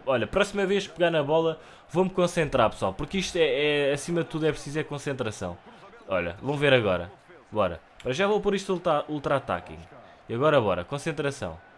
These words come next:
Calma, calma, não, é a seguir, a seguir é que é. Eu disse que era agora, mas é a seguir. Calma, é agora, é agora. Ok, ok, bora. Neymar, ok. Calma, isso. Caramba!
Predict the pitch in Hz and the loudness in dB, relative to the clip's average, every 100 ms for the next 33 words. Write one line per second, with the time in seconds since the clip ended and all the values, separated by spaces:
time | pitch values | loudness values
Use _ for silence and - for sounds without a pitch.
0 | - - - - - - - - - - | -20 -20 -20 -20 -20 -20 -20 -20 -20 -12
1 | 95 92 87 90 113 101 113 107 107 120 | -6 -4 -4 -2 0 0 2 2 4 2
2 | 131 - 104 101 - 139 131 101 87 95 | 0 -4 -4 -4 -2 -2 -2 -2 -4 -4
3 | 101 110 - 117 110 120 123 120 117 - | -8 -10 -4 0 2 0 -2 -4 -6 -8
4 | 87 - 87 92 104 90 92 90 80 - | -16 -10 -8 -4 -2 -2 -2 -4 -8 -14
5 | - - - - 90 82 - - - - | -20 -20 -20 -12 -10 -10 -20 -20 -16 -8
6 | 92 95 85 80 107 110 107 123 185 - | -4 0 -2 -2 -4 0 2 4 2 -2
7 | - 95 - 117 185 - - - - - | -4 -6 -2 0 -2 -6 -16 -18 -20 -20
8 | - - - - 107 127 180 202 - - | -20 -20 -16 -2 0 2 0 -4 -14 -20
9 | - 104 117 - 214 - - - - - | -12 -8 -8 -6 -8 -10 -20 -20 -20 -20
10 | - - - - - - - 185 220 285 | -20 -20 -20 -20 -20 -20 -10 -4 4 4
11 | 208 117 85 | 4 0 -6